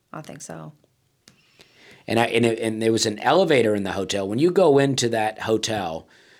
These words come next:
Speaker 2: you're at ground level, but you go into the elevator and then you go, you know, up to your rooms. But as you go into the elevator, you're on floor two.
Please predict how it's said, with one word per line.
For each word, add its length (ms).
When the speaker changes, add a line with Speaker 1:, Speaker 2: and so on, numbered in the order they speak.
Speaker 2:
you're 200
at 200
ground 340
level, 320
but 140
you 100
go 200
into 180
the 140
elevator 500
and 200
then 100
you 120
go, 340
you 100
know, 100
up 280
to 100
your 120
rooms. 480
But 120
as 280
you 80
go 240
into 260
the 160
elevator, 480
you're 320
on 200
floor 560
two. 480